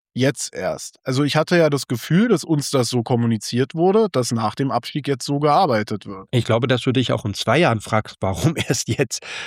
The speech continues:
Speaker 2: Weil's sich wa-, auch jetzt sehe ich wieder, äh, dass wir nur, äh, hören, ähm, dass sich jetzt,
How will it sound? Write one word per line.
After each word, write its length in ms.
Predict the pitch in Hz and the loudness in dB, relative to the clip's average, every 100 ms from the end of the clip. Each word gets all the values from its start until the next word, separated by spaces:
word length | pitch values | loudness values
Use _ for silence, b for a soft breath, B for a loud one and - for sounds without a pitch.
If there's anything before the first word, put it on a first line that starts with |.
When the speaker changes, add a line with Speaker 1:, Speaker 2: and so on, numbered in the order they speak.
| B | B
Speaker 2:
Weil's 300 | - 117 117 | 2 2 0
sich 280 | 123 120 - | 0 -2 0
wa-, 100 | 120 - | -4 0
auch 180 | 143 | 0
jetzt 300 | 123 170 - | 2 0 0
sehe 120 | 156 151 | 0 0
ich 160 | 123 | 0
wieder, 240 | 147 160 151 B B B | 0 0 0 B B B
äh, 320 | - 147 151 | -2 2 2
dass 200 | 139 139 - | 2 0 2
wir 80 | |
nur, 420 | 135 143 175 185 - _ _ _ | 2 4 4 2 0 _ _ _
äh, 200 | 156 139 120 | -4 -2 2
hören, 560 | 139 175 214 240 262 - _ _ - | 4 4 4 2 0 -4 _ _ 0
ähm, 360 | 143 160 170 160 | 2 2 0 2
dass 180 | 160 - | 2 2
sich 140 | 175 | 2
jetzt, 220 | 190 202 | 0 -2